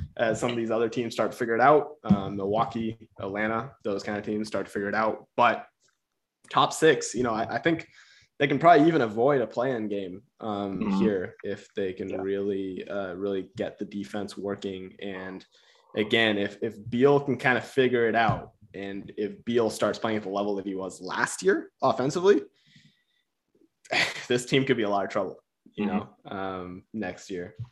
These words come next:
Speaker 1: or not next year, in, in this coming playoffs. Um, so just watch out for these guys.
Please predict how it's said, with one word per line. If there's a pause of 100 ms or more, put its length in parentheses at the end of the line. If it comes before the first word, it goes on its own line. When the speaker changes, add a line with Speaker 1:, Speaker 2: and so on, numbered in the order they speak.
(200)
Speaker 1:
or
not
next
year,
in,
in
this
coming
playoffs. (140)
Um, (100)
so (600)
just
watch
out
for
these
guys.